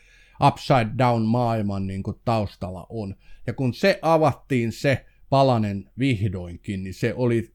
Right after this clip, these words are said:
taidokkaasti tehty. Ja siitä mä niinku nostan tosi paljon hattua noille duffereille. Se tehtiin uskottavasti, sitten jäänyt yhtään semmoista epäuskottavaa fiilistä, että voi saakeli, että tähän lässähti nyt ihan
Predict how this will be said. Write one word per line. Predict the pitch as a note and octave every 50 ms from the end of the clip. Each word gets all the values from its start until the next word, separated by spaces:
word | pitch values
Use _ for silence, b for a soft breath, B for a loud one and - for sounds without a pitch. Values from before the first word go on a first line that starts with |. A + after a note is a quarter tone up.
| _ - -
taidokkaasti | - D#3+ E3+ D3+ C3+ A#2+ G#2 F#2 - _ - - - - - - - - _ _
tehty. | - D#2+ D#2 - - - - - - - - -
Ja | - G2+
siitä | G2 - D#3+ D#3 D#3
mä | C#3+ B2+
niinku | A#2+ A2+ G2+ A2+
nostan | G#2+ G#2+ A2+ G#2+ - - A2 G2 F#2
tosi | - C3+ C3+ A2 - G#2+
paljon | - - F#2+ F2 F2 E2+ F#2
hattua | F#2+ F2+ - _ - F#2+ E2+
noille | E2+ F2 F2 E2 D#2+ E2 E2
duffereille. | E2+ F#2+ F#2 - - F2+ E2 - - - - G2 - - - _ _ _ _
Se | _ - E3+
tehtiin | E3 - F#3+ E3+ - - - C#3+ C3+ C3
uskottavasti, | C#3 F#3 F3+ - - - D3 C3 - - - A#2 G#2+ A2+ G#2 - - -
sitten | - - C3 - - D3 C3
jäänyt | C#3+ C#3 C3+ C#3 -
yhtään | - G3+ G3 - - - C#3+ B2+ A#2
semmoista | - C3+ B2+ B2 A2+ - _
epäuskottavaa | - D#3 C#3 - - A#2 A2 A2 - - - A2 - - - F#2+ F#2+ F#2+ F#2+ - -
fiilistä, | - B2 A#2 A2+ G#2+ F#2+ E2+ - - F2+
että | F2 -
voi | G2+ G2+ G2
saakeli, | F2 - - A#2+ A#2 A#2 G#2+ - - A2 F2+ F2
että | F2 - - b b b b b b
tähän | - D3+ D3+ D3 C3+ A#2
lässähti | A2+ A#2 A2 - - B2 A2 - - - G2+
nyt | F#2+ F#2+ F#2+ F#2+
ihan | F2+ F#2+ F#2 E2